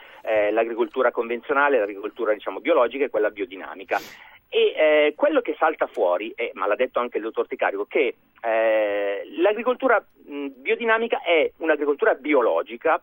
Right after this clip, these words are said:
però con in più obbligatori, tra le altre cose, alcuni preparati che si sono in-, si è inventato questo filosofo Steiner da, mh, così, da, eh, dal, dalla, dal giorno al-, alla notte, senza nessun, eh, insomma, significato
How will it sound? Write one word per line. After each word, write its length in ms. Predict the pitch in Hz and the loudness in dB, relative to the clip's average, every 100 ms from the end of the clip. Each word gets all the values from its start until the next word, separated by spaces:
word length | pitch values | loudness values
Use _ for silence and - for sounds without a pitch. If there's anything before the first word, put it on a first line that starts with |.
| - | 2
però 320 | 294 226 - | 4 4 2
con 240 | - 311 247 | 2 2 2
in 240 | 175 147 | -2 -4
più 440 | - 117 87 226 240 | -8 -10 -6 -4 2
obbligatori, 1000 | 254 208 175 135 123 - 80 82 131 160 | 2 2 -2 2 0 0 -2 -2 -6 -4
tra 240 | 123 120 | 2 4
le 120 | 156 127 | 4 4
altre 280 | 135 - | 2 -2
cose, 400 | 156 101 107 160 - - - | 0 2 2 0 -2 -12 -2
alcuni 400 | 262 262 190 139 | 0 0 -2 0
preparati 580 | 185 202 185 123 - 113 | 0 2 2 2 0 -2
che 280 | 147 131 - _ _ _ _ _ - | 0 0 -6 _ _ _ _ _ -18
si 60 | - | -14
sono 200 | - 170 | -8 -6
in-, 120 | 135 - | -4 -2
si 80 | |
è 40 | 196 | 0
inventato 560 | 180 151 139 143 113 | 0 0 2 2 2
questo 260 | 117 107 - | -2 -4 -6
filosofo 640 | - 147 131 107 - 98 - | 0 4 4 2 -2 -4 -2
Steiner 400 | - 135 104 107 | 0 0 0 -4
da, 240 | 117 131 | 0 0
mh, 480 | 120 113 107 104 104 107 | 0 -12 -16 -14 -14 -8
così, 200 | 127 107 | -6 -6
da, 220 | 107 90 | -10 -10
eh, 540 | - - - - 85 | -14 -20 -20 -12 -10
dal, 420 | 113 117 143 143 123 | -10 -2 2 2 2
dalla, 280 | 135 131 | 2 2
dal 220 | 120 131 127 | 2 0 0
giorno 340 | 151 180 160 | 2 4 4
al-, 100 | 139 | 4
alla 260 | 120 127 131 | 4 4 4
notte, 580 | 120 92 - 175 196 - | 2 0 -2 -2 -2 -2
senza 260 | 233 220 131 | -4 -2 -4
nessun, 460 | 120 - 156 135 | -4 -4 -2 0
eh, 360 | 120 107 101 95 | 2 2 2 0
insomma, 320 | 92 110 98 - | -4 -6 -6 -8
significato 800 | 123 110 - 135 120 - 110 | -12 -16 -4 0 0 2 0